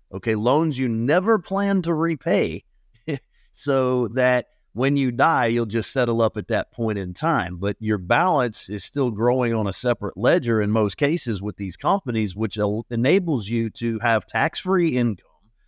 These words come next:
still get living benefits, and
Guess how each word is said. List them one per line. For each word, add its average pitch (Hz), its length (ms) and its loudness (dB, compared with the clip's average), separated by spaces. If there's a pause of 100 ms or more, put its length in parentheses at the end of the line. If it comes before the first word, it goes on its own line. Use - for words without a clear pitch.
(140)
still 190 380 2
get 165 260 2
living 131 480 2
benefits, 107 720 -2 (360)
and 117 580 2